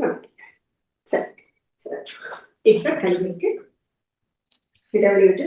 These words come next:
ரெண்டு கையையும் சேர்த்து செய்ய போறோம். முடிந்தவர்கள் எண்ணிக்கையை குறைச்சு செய்யுங்கோ. முன்னோக்கி நிமிர்ந்து ரெண்டு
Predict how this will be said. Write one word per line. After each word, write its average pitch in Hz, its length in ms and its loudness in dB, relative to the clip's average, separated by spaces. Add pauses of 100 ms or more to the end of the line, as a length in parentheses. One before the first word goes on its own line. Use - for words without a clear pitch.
(140)
ரெண்டு 359 260 10
கையையும் 233 420 8
சேர்த்து 262 380 2
செய்ய 175 200 -2 (120)
போறோம். 175 360 4 (440)
முடிந்தவர்கள் 185 760 4 (440)
எண்ணிக்கையை 220 460 6
குறைச்சு 277 360 -2 (100)
செய்யுங்கோ. 180 460 0 (320)
முன்னோக்கி 202 800 4 (540)
நிமிர்ந்து 285 760 6
ரெண்டு 151 320 0